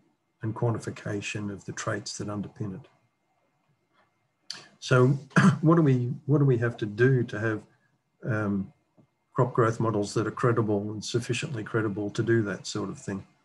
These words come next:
Um, I, I think there are a couple of points that, you know, that a C G M must reliably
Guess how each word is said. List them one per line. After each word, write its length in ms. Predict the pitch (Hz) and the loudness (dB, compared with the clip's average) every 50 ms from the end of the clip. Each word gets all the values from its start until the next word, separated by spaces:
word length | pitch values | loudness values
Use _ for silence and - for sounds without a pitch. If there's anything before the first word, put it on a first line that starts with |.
| _ _ _ _ _ _ _ _ _ _ _ _ _ _ | _ _ _ _ _ _ _ _ _ _ _ _ _ _
Um, 440 | 139 120 110 107 110 107 104 101 - _ _ _ _ _ _ _ _ _ _ _ _ _ _ _ | -4 -2 -2 0 0 -2 -4 -4 -8 _ _ _ _ _ _ _ _ _ _ _ _ _ _ _
I, 160 | 131 127 123 135 - | 0 0 0 0 0
I 80 | - 131 | -2 0
think 220 | 120 160 151 143 139 | 4 6 6 6 6
there 100 | 131 113 | 6 4
are 40 | 113 | 2
a 40 | |
couple 300 | 117 - 123 123 - 110 | 2 0 0 0 0 -4
of 140 | 101 104 - | -6 -6 -8
points 540 | - - 110 110 117 160 160 - - - - _ _ _ _ _ _ _ _ _ _ - | -6 -4 -4 -2 -2 -4 -4 -6 -10 -12 -14 _ _ _ _ _ _ _ _ _ _ -6
that, 180 | 131 107 104 - - _ _ _ _ _ _ _ _ _ | -6 -6 -6 -8 -14 _ _ _ _ _ _ _ _ _
you 100 | 139 120 | -2 -2
know, 140 | 110 110 107 | -2 0 -2
that 140 | 113 113 135 - - _ - _ _ _ _ _ _ | -2 -2 -4 -6 -12 _ -20 _ _ _ _ _ _
a 40 | 131 | -10
C 200 | - - 135 123 | 0 2 2 2
G 220 | 113 110 110 110 | 4 2 2 2
M 100 | 110 110 | 2 2
must 360 | 104 110 127 123 127 - - 120 | 4 4 4 2 2 -2 -4 -4
reliably 720 | 110 107 113 113 113 110 110 107 101 104 107 104 104 | -2 0 0 2 2 2 2 0 -2 -4 -4 -2 -2